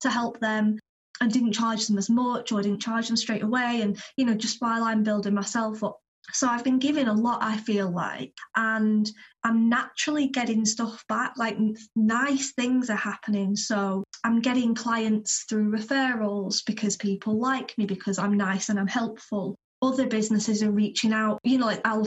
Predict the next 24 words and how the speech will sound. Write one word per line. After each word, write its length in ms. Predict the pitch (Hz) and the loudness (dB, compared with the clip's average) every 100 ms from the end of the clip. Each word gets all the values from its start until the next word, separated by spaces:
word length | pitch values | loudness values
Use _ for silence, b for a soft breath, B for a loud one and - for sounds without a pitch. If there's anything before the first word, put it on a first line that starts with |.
| 214 | -2
I'll 160 | 208 202 | -2 -2
put 160 | - | -2
a 60 | 214 | -4
post 420 | 220 220 208 - | 0 0 0 0
on 180 | 208 196 | 2 4
and 100 | 196 | 4
they'll 160 | 196 196 | 2 0
ask 200 | - 220 | 0 0
me 80 | |
a 40 | 202 | 0
couple 220 | 214 214 | -2 -2
of 60 | 202 | -2
questions 540 | 214 185 - 202 196 | -2 -4 0 0 2
around 240 | 202 196 196 | 0 2 0
the 80 | |
topic, 540 | 190 196 - 196 190 - | 0 -4 -4 -2 -2 0
and 80 | 208 | 2
I'll 180 | 202 202 | 2 0
give 220 | 226 214 | 0 2
them 180 | 208 202 | 2 0
a 60 | |
point, 440 | 196 214 202 208 - | 0 0 0 -2 -2
some 200 | 220 208 | 0 2
pointers 640 | 214 202 196 202 196 | 2 2 2 0 0